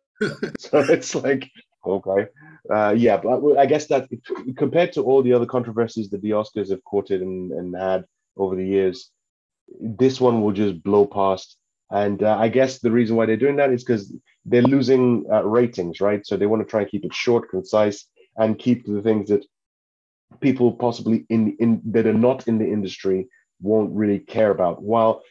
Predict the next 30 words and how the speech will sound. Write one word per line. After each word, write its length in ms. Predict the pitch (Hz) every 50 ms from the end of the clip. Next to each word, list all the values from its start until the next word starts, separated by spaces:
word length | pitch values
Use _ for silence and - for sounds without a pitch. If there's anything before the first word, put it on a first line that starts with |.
| _ _ -
it, 280 | - 127 135 127 120 123
that, 240 | 135 135 135 123
and 100 | 123 127
that's, 240 | 135 143 143 - - - _ _ _ -
that's 260 | - 117 127 131 131
the 180 | - 123 117 101
hard 420 | 98 - 117 113 117 110 101 -
truth. 400 | - - - 117 104 90 - - _ _ _ _ _ _ _ _ _ _ _ _ _ _ _ _ _ _ _ _ _
While 300 | - 113 123 127 135 139
people 500 | 139 139 160 160 127 - 131 127 123 127 - -
in 220 | 147 151 151 151
the 140 | 143 135 131
industry 600 | 131 123 110 98 - - - 95 92 95 98 101 _ _ _ _ _ _ _ _ _ _ -
or 180 | 104 107 104 -
people 300 | - 117 - - 110 104
who 160 | 117 117 110
appreciate 580 | 101 - - 135 135 131 - - 117 110 -
film 460 | - - 104 104 101 98 98 - - - 101 101 92
do 240 | - 131 151 151 143
appreciate 640 | 135 135 - 117 113 107 - - - 107 104 101 - - -
all 160 | 113 120 120
of 60 | 110 101
those 160 | 104 101 -
categories, 600 | - 104 92 - - - 90 90 92 90 - _ _ _ _ -
I 60 | 95
mean, 200 | 98 98 95 90
film 500 | - - - _ _ - 135 135 123 117
editing 400 | 107 104 - - 104 98 92 -
for 120 | - 92 92
one 480 | 95 110 117 110 101 95 92 92 90